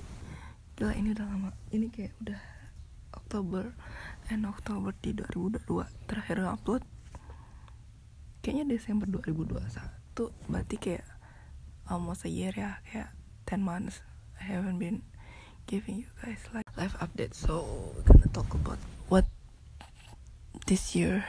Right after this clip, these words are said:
had been. So, I just watched this Modern Love from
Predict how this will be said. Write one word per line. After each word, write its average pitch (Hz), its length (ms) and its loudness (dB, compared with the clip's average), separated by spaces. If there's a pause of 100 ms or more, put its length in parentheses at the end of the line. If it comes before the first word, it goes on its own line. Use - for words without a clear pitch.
(140)
had - 240 4
been. - 240 -4 (1800)
So, - 480 0 (1800)
I 202 160 2
just - 480 -4
watched - 480 -2
this 185 240 -2
Modern 175 480 2
Love - 400 -2 (960)
from 208 380 2